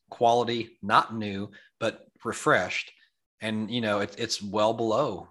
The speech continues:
a lot of the new luxury product that a lot of people can't afford that are working, uh, you know,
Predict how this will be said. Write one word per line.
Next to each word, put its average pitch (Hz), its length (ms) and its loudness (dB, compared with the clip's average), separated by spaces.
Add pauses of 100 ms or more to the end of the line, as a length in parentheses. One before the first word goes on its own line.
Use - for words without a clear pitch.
a 101 100 -8
lot 104 180 2
of 98 120 -6
the 98 220 -4
new 104 240 -2
luxury 104 380 -4
product 98 400 -2
that 101 60 -12
a - 20 -12
lot 95 180 -4
of 95 60 -12
people 104 220 -12
can't 107 220 -8
afford 104 440 -8
that 87 120 -12
are 85 60 -8
working, 90 480 -8 (460)
uh, 90 340 -4
you 98 120 -8
know, 87 300 -8